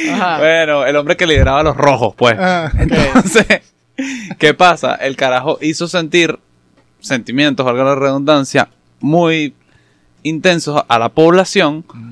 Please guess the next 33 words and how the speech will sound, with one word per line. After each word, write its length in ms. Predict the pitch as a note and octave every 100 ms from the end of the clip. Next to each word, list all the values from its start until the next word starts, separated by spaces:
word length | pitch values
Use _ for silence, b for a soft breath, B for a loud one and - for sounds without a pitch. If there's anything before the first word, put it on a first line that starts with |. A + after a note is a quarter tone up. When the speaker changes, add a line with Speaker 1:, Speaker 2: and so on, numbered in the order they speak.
| F3+ -
Speaker 2:
donde 500 | A#2+ A#2 C#3 C3+ B2 A#2+
llegó 220 | A#2+ B2
un 80 | A#2+
punto 240 | C#3+ D3
donde 200 | F3 F3+
lo 120 | D3
diosificaron 760 | B2+ A#2 A#2 - A#2+ C#3 C3+ F#3+
y 80 | D3
ya 140 | A#2+
todo 240 | A#2 D3 E3+
lo 160 | F3+
que 100 | E3
hagas 280 | A#2 C3 E3
fuera 340 | - F3 E3+ D#3+
de 80 |
eso 180 | C#3 -
no 80 | E3
importa. 420 | A#2+ D#3 A#2 - - _
O 40 |
sea, 140 | - A#2
Speaker 1:
Exacto. 440 | C#3+ C3+ - C3 _ -
Speaker 2:
tú 220 | A#2 A#2+
ganaste 340 | C#3 C#3 -
dos 140 | E3 E3
mundiales, 480 | E3 D#3 E3 E3
me 60 | D#3+
hiciste 240 | B2 A#2+ C#3+
sentir 240 | D3 C3
increíble, 600 | D#3 D3+ B2+ C#3 E3 F3 -
eres 180 | A#2+ D3
mi 160 | E3 C#3
puto 400 | C#3+ C#3 D#3+ D#3
héroe. 380 | C#3 B2+ C3